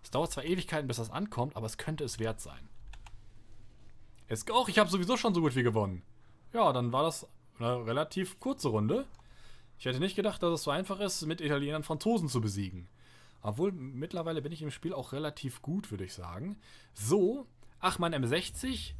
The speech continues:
dann der Centurion und dann der A M X fünfzig sind, waren die besten Einheiten. Genau, bei mir der M sechzig E vier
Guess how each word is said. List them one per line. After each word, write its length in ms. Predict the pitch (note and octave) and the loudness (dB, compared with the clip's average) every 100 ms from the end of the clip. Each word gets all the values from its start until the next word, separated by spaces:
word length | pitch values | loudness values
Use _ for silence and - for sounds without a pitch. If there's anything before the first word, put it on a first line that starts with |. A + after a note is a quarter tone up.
| - - | -10 -4
dann 140 | C3+ | 0
der 100 | E3+ | 0
Centurion 500 | - D#3 G#3 A3+ A#3 | 0 -2 0 2 2
und 100 | D#3 | 2
dann 220 | D3 E3 E3 | 2 4 4
der 140 | C#3+ | 4
A 120 | C3+ | 4
M 100 | C3 | 2
X 120 | A#2 | -2
fünfzig 380 | - G#2+ - F#2+ | 0 -2 -2 -8
sind, 160 | G2+ F2+ | -8 -8
waren 160 | F2+ | -8
die 80 | F2+ | -10
besten 320 | F2+ E2+ - | -10 -10 -10
Einheiten. 560 | E2+ E2+ F2 F2 - - - - - - - - | -12 -12 -12 -14 -14 -18 -18 -20 -20 -20 -20 -10
Genau, 220 | - A2 G2+ | 0 2 2
bei 140 | G#2 | 2
mir 340 | C#3+ F#3+ G3 | 4 4 2
der 180 | D#3 C3 | 2 -2
M 120 | B2 | -2
sechzig 540 | A#2 A#2+ - - A2+ - | 0 -2 -2 -2 -4 -4
E 140 | G2 | -8
vier 500 | F#2+ - C#3+ A3+ D#4 | -8 -6 -2 -2 -4